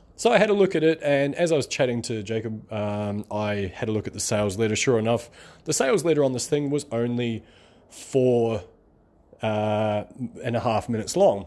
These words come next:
so nearly five minutes. And all it was is a very short, very small, uh, video sales letter,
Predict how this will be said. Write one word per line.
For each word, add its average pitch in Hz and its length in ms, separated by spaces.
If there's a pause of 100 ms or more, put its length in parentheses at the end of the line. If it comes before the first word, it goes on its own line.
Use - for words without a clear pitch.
(160)
so - 140
nearly 120 220
five 107 240
minutes. 110 380 (1900)
And 131 340
all 165 200
it 139 60
was 135 260
is 110 100
a 113 60
very 156 300
short, - 480
very 135 280
small, 147 640 (1200)
uh, 113 480
video 135 400
sales 117 380
letter, 113 320